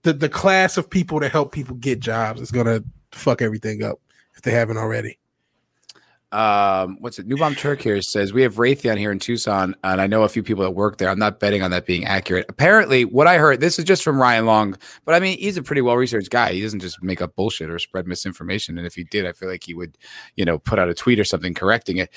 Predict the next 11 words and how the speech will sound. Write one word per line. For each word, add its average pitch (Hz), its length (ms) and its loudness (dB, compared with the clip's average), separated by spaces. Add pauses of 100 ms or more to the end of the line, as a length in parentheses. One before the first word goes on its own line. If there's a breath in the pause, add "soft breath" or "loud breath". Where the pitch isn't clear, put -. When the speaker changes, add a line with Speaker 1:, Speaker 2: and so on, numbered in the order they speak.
(260 loud breath)
Speaker 2:
But 120 180 6
apparently, 147 500 6
it 120 40 6
was, 123 220 4
like, 120 160 4
just 139 240 2
the 127 100 2
executives. 107 680 -2
It 107 60 -4
wasn't 135 300 4
like, 117 480 2